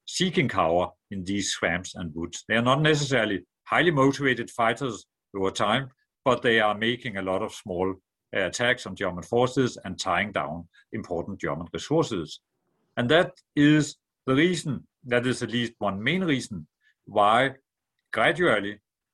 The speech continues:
the Red Army is able to stabilize the situation. And, uh, uh, on the other side, that the Germans are facing substantial problems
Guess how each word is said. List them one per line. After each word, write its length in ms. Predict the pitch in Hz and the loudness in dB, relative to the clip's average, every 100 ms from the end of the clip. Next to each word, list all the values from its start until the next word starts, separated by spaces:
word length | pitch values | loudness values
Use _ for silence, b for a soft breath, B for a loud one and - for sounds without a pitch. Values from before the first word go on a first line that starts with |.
| - | -6
the 140 | 113 | -4
Red 200 | 98 123 | -2 0
Army 380 | 120 92 104 123 | 0 -2 -2 -6
is 220 | 123 113 104 | -6 -6 -4
able 300 | 95 98 110 | -4 -6 -10
to 160 | - | -12
stabilize 580 | - 151 170 147 80 - | -2 0 2 2 0 -4
the 80 | - | -10
situation. 680 | - 87 78 80 - 95 87 _ _ _ - | -10 -6 -8 -8 -6 -6 -8 _ _ _ -4
And, 360 | 107 101 101 101 | 0 0 0 0
uh, 40 | |
uh, 640 | 95 90 87 82 92 92 85 95 | 2 2 0 -2 -4 -4 -4 -6
on 100 | 98 | -4
the 100 | 104 | 0
other 160 | 104 123 | 2 2
side, 440 | - 104 92 95 _ | 2 0 0 -4 _
that 240 | 110 101 - | -2 -2 -2
the 100 | 98 | -8
Germans 460 | 92 98 85 104 - | -2 -2 -2 -4 -8
are 340 | 90 87 87 - | -4 -2 -2 -2
facing 480 | 120 117 - 104 87 _ - | 0 0 0 -4 -6 _ -12
substantial 600 | - 107 - 151 143 95 | -8 -4 2 2 2 -4
problems 500 | 101 90 87 85 | -4 -4 -6 -10